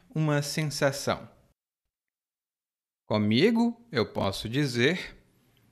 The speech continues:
os bailarinos e as bailarinas exercem muito fascínio sobre mim,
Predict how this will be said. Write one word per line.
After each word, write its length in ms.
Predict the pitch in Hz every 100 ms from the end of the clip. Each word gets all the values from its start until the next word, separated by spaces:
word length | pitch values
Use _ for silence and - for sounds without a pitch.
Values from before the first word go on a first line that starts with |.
| _ _ -
os 680 | 123 123 123 123 117 - -
bailarinos 1300 | - 110 110 107 104 98 120 233 226 190 202 - - - _ _ _
e 120 | 117 107
as 320 | 98 98 98
bailarinas 1040 | 92 90 87 92 156 220 196 196 - - - _ _ _ _ _ _ _ _
exercem 1000 | 147 151 127 117 143 160 - - 117 98 - _ _ _ _ _
muito 680 | 151 160 185 190 185 190 180
fascínio 1000 | 170 190 - - - 196 175 110 95 107 - _ _
sobre 380 | - - 95 185
mim, 360 | 160 185 -